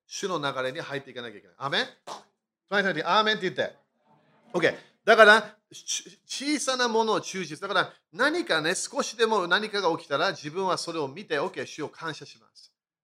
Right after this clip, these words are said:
そしてでも、でもいきなりプライドが入ってこないように。そこで主が動き始めた、主のパワーが見始めた、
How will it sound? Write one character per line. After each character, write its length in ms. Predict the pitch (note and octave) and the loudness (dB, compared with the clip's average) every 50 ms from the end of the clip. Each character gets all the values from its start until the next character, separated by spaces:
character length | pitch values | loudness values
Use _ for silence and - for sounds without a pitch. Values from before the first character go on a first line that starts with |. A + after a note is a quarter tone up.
| _ _ _ _ | _ _ _ _
そ 160 | _ - - | _ -14 -14
し 60 | - | -6
て 160 | - C4 - D3+ | -4 -4 -2 -2
で 80 | D#3 | -2
も、 160 | D#3 D3 C#3 C3+ D3 D#3+ D#3 | -4 -6 -8 -10 -10 -14 -12
で 100 | C#3+ D#3 | -12 -10
も 100 | D3+ D3 | -8 -8
い 100 | D#3 D3 | -8 -10
き 120 | - B3 | -10 -6
な 80 | C4 A3 | -4 -4
り 80 | F3+ | -4
プ 160 | - - - | -4 -4 0
ラ 120 | A3 A3+ A3+ | 0 2 2
イ 40 | G#3+ | 2
ド 80 | G#3 | 0
が 120 | G3+ F#3+ E3 | -2 -2 -2
入 140 | E3 E3+ | -2 -2
っ 60 | D#3+ E3 | -4 -4
て 80 | D#3+ | -10
こ 100 | C3+ D3+ | -16 -14
な 140 | D3+ D3 C#3 | -10 -8 -8
い 60 | B2+ | -8
よ 80 | A2+ G2+ | -10 -12
う 20 | |
に。 60 | F#2+ _ _ _ _ _ _ _ _ _ _ _ _ _ | -16 _ _ _ _ _ _ _ _ _ _ _ _ _
そ 180 | - - F#3 F3 | -12 -12 -6 -4
こ 100 | F#3 F#3+ | -4 -2
で 100 | F3+ F3 | -2 -4
主 240 | E3+ - - A3+ A#3 | -4 -8 -12 -10 -4
が 160 | A3 G#3 G3 F3 | 0 0 2 2
動 120 | F#3 F#3+ | 0 -2
き 80 | G3 F#3 | -2 -4
始 200 | F3+ F3 D3+ E3 | -6 -6 -6 -6
め 120 | E3 E3+ D#3 | -8 -10 -4
た、 360 | - D#3 D#3 D3 D3+ - _ _ _ _ | 0 2 2 2 0 -4 _ _ _ _
主 180 | - - G3 | -12 -10 -6
の 120 | G3 F#3 D#3 | -4 -4 -4
パ 200 | - - E3+ E3+ | -4 -2 0 2
ワ 140 | F3+ F3 E3 | 4 4 4
ー 40 | D#3 | 2
が 80 | D#3 | -2
見 100 | D3 D3 | -4 -2
始 160 | D3 D3 C#3 C#3 | -2 -2 -2 -4
め 140 | C#3+ C#3 | -8 -8
た、 260 | C3+ C#3 C3+ C3+ - | -2 0 0 0 -2